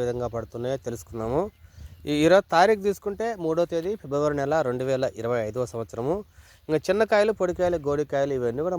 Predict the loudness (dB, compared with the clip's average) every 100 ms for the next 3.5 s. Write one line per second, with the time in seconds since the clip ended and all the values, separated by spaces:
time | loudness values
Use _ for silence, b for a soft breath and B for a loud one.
0 | -2 -2 0 2 2 -2 -4 -4 -4 -6
1 | -6 -8 -10 -6 -4 -4 -2 -2 0 0
2 | -2 -2 -2 -4 -4 -4 -2 -2 -2 -2
3 | -4 -4 -6 -6